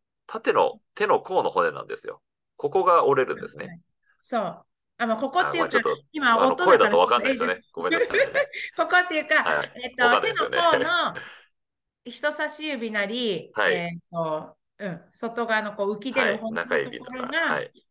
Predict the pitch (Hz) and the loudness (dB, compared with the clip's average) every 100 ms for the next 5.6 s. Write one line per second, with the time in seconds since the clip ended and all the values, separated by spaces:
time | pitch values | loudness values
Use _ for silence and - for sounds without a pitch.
0 | _ _ - 76 - _ _ _ _ _ | _ _ -8 -6 -6 _ _ _ _ _
1 | _ _ _ _ - - 214 208 175 - | _ _ _ _ -20 -10 -4 0 0 -4
2 | _ _ - 147 139 _ _ _ _ - | _ _ -4 -4 -6 _ _ _ _ -2
3 | 180 170 - 185 147 113 95 - - 131 | 0 2 2 4 4 2 0 0 0 2
4 | 127 87 - - 78 117 _ _ - - | 0 0 -6 -8 -8 -10 _ _ -12 -10
5 | - 196 190 190 190 190 | -8 -8 -8 -8 -10 -14